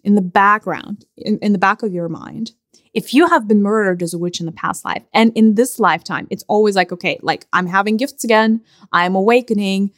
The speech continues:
you know, I'm seeing prophetic dreams, dreams, or whatever is your facet of, like, becoming spiritual, right? Like, maybe you're interested in Reiki all of a sudden, or, like, something, right?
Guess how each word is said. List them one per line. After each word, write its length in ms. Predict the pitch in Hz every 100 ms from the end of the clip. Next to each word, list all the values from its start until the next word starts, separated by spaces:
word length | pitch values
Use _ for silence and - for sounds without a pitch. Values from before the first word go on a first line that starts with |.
| _
you 60 | 180
know, 140 | 180
I'm 160 | 147 185
seeing 240 | - 226
prophetic 400 | 220 214 214 202
dreams, 340 | 190 226 226 - _ -
dreams, 360 | 190 240 240 -
or 140 | 196 190
whatever 380 | 208 302 311 -
is 500 | 285 320 247 190 - -
your 400 | 180 190 247 233
facet 640 | - 180 226 - - -
of, 320 | 175 175 175 _ _ _ 185
like, 180 | 208
becoming 320 | 202 208 220 208
spiritual, 640 | - 190 285 - - 165
right? 200 | 160 185
Like, 120 | 196
maybe 260 | 220 233 226
you're 140 | 226
interested 400 | 226 - - 208
in 140 | 180
Reiki 360 | 170 254 - 156
all 100 | 110
of 80 | -
a 60 |
sudden, 320 | - 139 151 -
or, 140 | 185
like, 260 | 180 175 175
something, 640 | - - 214 220 220 - 165
right? 260 | - -